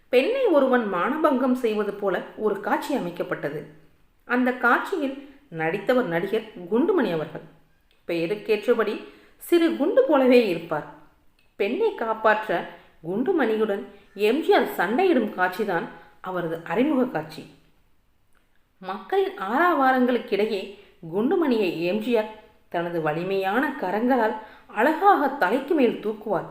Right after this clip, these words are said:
அன்று அந்த காட்சியில் நடிக்கும் போது சமநிலை தவறி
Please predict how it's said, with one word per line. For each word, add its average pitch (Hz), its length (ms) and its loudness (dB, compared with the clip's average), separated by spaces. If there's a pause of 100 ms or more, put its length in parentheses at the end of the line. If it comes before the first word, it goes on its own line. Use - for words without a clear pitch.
(680)
அன்று 302 280 0
அந்த 277 220 2
காட்சியில் 330 560 4
நடிக்கும் 254 440 2
போது 226 280 4 (340)
சமநிலை 196 680 -2 (120)
தவறி 226 400 0